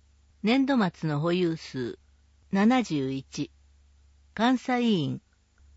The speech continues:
前年度末の保有数、四。年度内の届け出数、ゼロ。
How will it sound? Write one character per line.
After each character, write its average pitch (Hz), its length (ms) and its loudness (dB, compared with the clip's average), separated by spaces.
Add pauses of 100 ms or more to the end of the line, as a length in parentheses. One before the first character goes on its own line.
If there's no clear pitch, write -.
(140)
前 226 260 2
年 269 280 4
度 170 140 0
末 180 280 -2
の 143 140 -2
保 175 140 -2
有 185 260 0
数、 131 420 -8 (520)
四。 202 340 2 (800)
年 254 260 2
度 269 140 2
内 170 220 2
の 143 160 -2
届 185 340 -2
け 165 40 -2
出 165 120 -4
数、 117 400 -8 (480)
ゼ 202 240 2
ロ。 - 180 -4